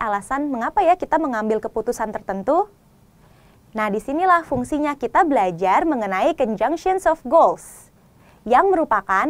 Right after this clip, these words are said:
kata penghubung untuk menyatakan maksud atau tujuan. Oke, kira-kira gimana ya cara menggunakan conjunctions of goals untuk menyampaikan maksud yang kita tuju?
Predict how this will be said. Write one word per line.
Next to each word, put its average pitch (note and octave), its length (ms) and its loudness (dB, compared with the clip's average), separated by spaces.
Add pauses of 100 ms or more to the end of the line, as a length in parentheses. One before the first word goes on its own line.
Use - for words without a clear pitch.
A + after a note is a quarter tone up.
kata A#3 240 -4
penghubung G#3+ 800 0 (320)
untuk G3+ 400 -2
menyatakan B3+ 640 -4
maksud C#4+ 240 -4
atau E4+ 320 -2
tujuan. G4 400 4 (1040)
Oke, G#3+ 480 -2
kira-kira A3+ 560 -2
gimana D#4 320 0
ya F#4 240 4
cara B3 640 2
menggunakan B3 880 -2 (400)
conjunctions B3 560 -2
of A#3+ 160 0
goals B3 240 0
untuk A#3+ 240 -8
menyampaikan A#3 640 -6
maksud A#3+ 320 -6
yang A3+ 160 -6
kita A3 400 -2
tuju? C#4 480 0